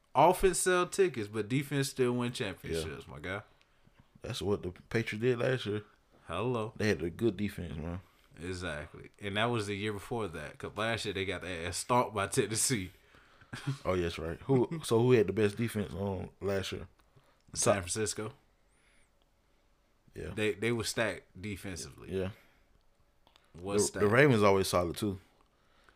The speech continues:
Speaker 1: Not the way they got ran over by. Uh,
Speaker 2: Oh, yeah.
Speaker 1: <laughs>
Speaker 2: That was, that was terrible, man.
Speaker 1: Derrick Henry ran them over. Like I said,
Speaker 2: That,
Speaker 1: man,
Speaker 2: that man a
Speaker 1: it's,
Speaker 2: monster.
Speaker 1: nowadays,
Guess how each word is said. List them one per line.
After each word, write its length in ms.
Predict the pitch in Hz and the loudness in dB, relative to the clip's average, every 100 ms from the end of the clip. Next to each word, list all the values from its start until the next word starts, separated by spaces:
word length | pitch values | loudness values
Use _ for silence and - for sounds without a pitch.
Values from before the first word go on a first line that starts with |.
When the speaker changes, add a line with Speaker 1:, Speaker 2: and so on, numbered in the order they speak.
| _ _ _ _ | _ _ _ _
Speaker 1:
Not 220 | 92 113 120 | 0 2 2
the 80 | |
way 100 | 123 | 2
they 140 | 117 113 | 2 2
got 260 | 110 101 | 2 2
ran 260 | 104 104 98 | 2 0 0
over 200 | 95 90 | -2 -4
by. 240 | 90 87 | -2 -2
Uh, 360 | - 82 87 104 104 | -2 -4 -2 0 2
Speaker 2:
Oh, 340 | 80 71 69 120 - 135 131 113 147 139 | 2 2 0 -4 -6 -6 -4 -4 -4 -2
yeah. 80 | 165 | -2
Speaker 1:
<laughs> 320 | 139 156 - | 0 -2 -2
Speaker 2:
That 140 | 110 113 | 2 4
was, 160 | 92 | 4
that 220 | - 104 | 0 0
was 80 | 95 | 0
terrible, 360 | - 95 87 - | 0 -2 -4 -8
man. 100 | - - - - 110 | -10 -8 -12 -10 -2
Speaker 1:
Derrick 300 | 110 123 127 | 4 6 6
Henry 180 | 135 113 | 4 2
ran 300 | 107 110 107 | 2 0 0
them 160 | 104 98 | -2 -4
over. 220 | 90 85 85 - - - - - - - _ _ - | -4 -6 -4 -4 -6 -14 -12 -12 -14 -16 _ _ -2
Like 120 | 120 | 2
I 40 | 139 | 2
said, 200 | 151 135 | 4 2
Speaker 2:
That, 80 | |
Speaker 1:
man, 160 | 139 143 | 2 4
Speaker 2:
that 80 | 127 | 6
man 100 | 110 | 6
a 80 | 101 | 4
Speaker 1:
it's, 80 | 101 | 2
Speaker 2:
monster. 320 | 98 - - 92 - - _ | 0 -4 -10 -16 -18 -20 _
Speaker 1:
nowadays, 880 | 131 156 175 170 165 160 151 143 | 6 10 10 8 6 8 6 4